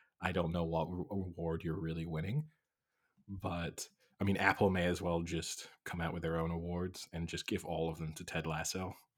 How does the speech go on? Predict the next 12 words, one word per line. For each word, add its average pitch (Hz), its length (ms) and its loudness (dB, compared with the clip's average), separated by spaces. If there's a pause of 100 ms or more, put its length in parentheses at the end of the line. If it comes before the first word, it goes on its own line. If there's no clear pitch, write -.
(120)
But 87 440 0 (120)
<laughs> - 120 -8
the, 104 500 2 (1700)
yeah, 98 280 6
I 98 100 4
didn't, 101 400 4 (240)
she 98 200 0
didn't 117 300 6
do 117 200 4
anything 90 640 0 (440)
to, 82 500 -2 (220)
to, 87 100 -2